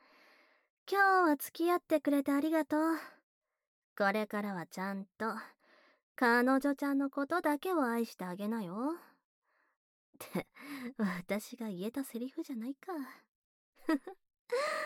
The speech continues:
ただ、もし私とのエッチが忘れられなくて、やりたいって気持ちが我慢できなくなっちゃったら。クラブで待ってるからね。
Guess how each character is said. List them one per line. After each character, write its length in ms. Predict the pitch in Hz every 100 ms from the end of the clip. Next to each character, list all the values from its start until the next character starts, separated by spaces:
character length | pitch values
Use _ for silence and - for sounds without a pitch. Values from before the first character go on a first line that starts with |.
| 571 - - - - _ _ _ _ -
た 180 | 220 214
だ、 500 | 185 190 196 - - _ _ _ _ _ _ -
も 220 | 302 339
し 240 | - 302
私 440 | 254 240 - 269 -
と 140 | 294
の 160 | 269 254
エ 80 | 262
ッ 60 | _
チ 160 | - 233
が 160 | 220
忘 300 | 202 214 -
れ 120 | 240
ら 100 | 233
れ 120 | 233 247
な 160 | 262
く 120 | -
て、 140 | - 214 214 220 - _ _ _ _ _ _
や 180 | 214 196
り 140 | 196 233
た 220 | - 269
い 280 | 277 302 330
っ 20 | _ _ _
て 160 | 262 -
気 140 | 247
持 160 | 247 269
ち 160 | - 277
が 100 | 269
我 40 |
慢 460 | 262 294 311 294 262
で 140 | 269
き 140 | -
な 140 | 311 294
く 120 | 277
な 160 | 262 269
っ 40 | _
ち 100 | -
ゃ 40 | 247
っ 40 | _ _
た 140 | - 233
ら。 100 | 254 269 269 262 254 - - _ _ _ _ _ _ _ _ _ _ _ _ _ _ _ - - - - - - - - - - - _ _ _ _ _ -
ク 160 | -
ラ 140 | 180 185
ブ 100 | 185
で 120 | 196
待 220 | 196 190
っ 20 | -
て 100 | -
る 100 | -
か 120 | -
ら 140 | -
ね。 100 | -